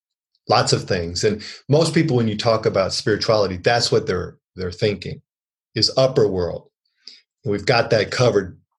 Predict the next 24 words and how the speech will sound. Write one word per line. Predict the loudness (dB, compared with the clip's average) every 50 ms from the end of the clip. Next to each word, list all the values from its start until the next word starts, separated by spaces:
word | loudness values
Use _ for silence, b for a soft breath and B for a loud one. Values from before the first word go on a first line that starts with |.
| _ _ _ _ _ _ _
you | -10 -6 -4
know, | -4 -4 -4
across | -6 -4 -2 0 2 2 2 2 0
the | -2
planet | -4 -4 -2 -2 -2 -2 -4 -6 -8 -4
beautifully. | -2 0 2 2 2 0 0 -4 -6 -6 -6 -10 -16 _ _ _ _ B B B B B B B B B B B B _ _ _ -6
Um, | -4 -4 -2 -2 -4 -4 -4
but | -4 -4 -2 0
then | 0 0 2
there's | 2 2 2 2
also | 2 4 4 4 2 2 0 0 -2 -4 -6 -8 -12 -16 _ _ _ -12
a | -10 -8 -6
middle | -4 0 2 4 4 4 4 4 4
world, | 2 2 0 0 -2 -4 -6 -6 -8 -10 -14 _ _ _ _ _ _ _ _ _ _
which | -4 -4 -4 -2 -2
you | 0 2 4 4
and | 4 4
I | 4 4 4 4
are | 4
middle | 4 4 4 4 4 4 4
world | 2 2 2 2
right | 0 0 0 0
now | -2 -4 -6
talking, | -6 -4 -2 0 0 0 0 -2 -6 -10 -10 -10 -14